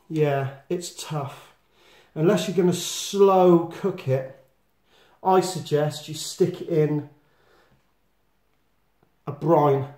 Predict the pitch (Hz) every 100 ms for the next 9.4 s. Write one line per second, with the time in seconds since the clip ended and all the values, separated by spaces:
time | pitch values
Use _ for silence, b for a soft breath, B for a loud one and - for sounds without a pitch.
0 | - - - 233 208 190 160 147 - 147
1 | 131 - _ _ _ _ _ _ - 160
2 | 160 208 196 185 170 147 - 151 147 143
3 | - _ 147 - - _ - - 170 -
4 | 160 156 165 151 147 139 135 135 131 -
5 | b b b b 139 151 202 180 135 -
6 | 175 151 - - _ - 151 160 156 -
7 | - - - - - - - - - -
8 | - - - 151 170 - 170 170 175 165
9 | 165 160 151